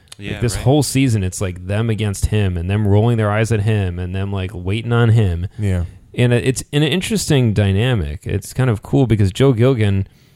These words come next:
Speaker 1: brings so much lovability to Cassidy, and he's just, like, so much fun to watch. And you, and you kind of, when you're with him, you, you're gonna be like, "Yeah, Jesse is kind of a douche." And then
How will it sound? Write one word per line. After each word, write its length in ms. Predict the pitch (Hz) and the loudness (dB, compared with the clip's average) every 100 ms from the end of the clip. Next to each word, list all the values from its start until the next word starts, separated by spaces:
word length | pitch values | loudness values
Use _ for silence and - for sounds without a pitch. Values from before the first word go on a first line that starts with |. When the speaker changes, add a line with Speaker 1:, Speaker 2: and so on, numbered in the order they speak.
| _ _ - | _ _ -6
Speaker 1:
brings 400 | 113 110 117 110 | 2 4 4 2
so 180 | - 117 | 0 0
much 180 | 110 | 0
lovability 600 | 98 98 98 87 90 98 113 | -2 -2 -2 -2 -2 -2 -2
to 60 | |
Cassidy, 720 | 120 120 117 - 135 135 135 - | -4 -4 -4 -6 -6 -6 -6 -8
and 160 | - 98 | -8 -6
he's 140 | 95 | -8
just, 220 | - 101 104 | -10 -12 -12
like, 120 | 95 | -10
so 200 | - 117 | -8 -6
much 180 | 107 - | -6 -8
fun 260 | - 110 | -8 -6
to 80 | 101 | -4
watch. 400 | 85 95 98 - | -4 -4 -4 -6
And 140 | 98 | -10
you, 80 | 95 | -8
and 120 | 110 113 | -4 -2
you 80 | |
kind 280 | 101 - 139 | -2 -4 -4
of, 240 | 117 104 - _ _ _ _ _ _ _ _ _ _ - | -4 -6 -14 _ _ _ _ _ _ _ _ _ _ -12
when 200 | - 135 | -4 2
you're 120 | 131 | 2
with 220 | 131 180 | 4 2
him, 320 | - 165 139 | 0 -2 -2
you, 60 | 92 101 | -2 -2
you're 260 | 107 117 113 | 0 0 0
gonna 140 | 113 | 0
be 60 | 117 | -2
like, 160 | 98 | -2
"Yeah, 240 | 104 107 85 | -8 -10 -10
Jesse 340 | 98 104 85 | -10 -8 -6
is 100 | 107 | -6
kind 160 | 82 80 | -6 -8
of 60 | |
a 80 | 78 90 _ - | -8 -12 _ -8
douche." 340 | 85 78 - - - - - - | -6 -8 -12 -20 -20 -20 -20 -4
And 120 | 127 | 2
then 140 | 127 | 2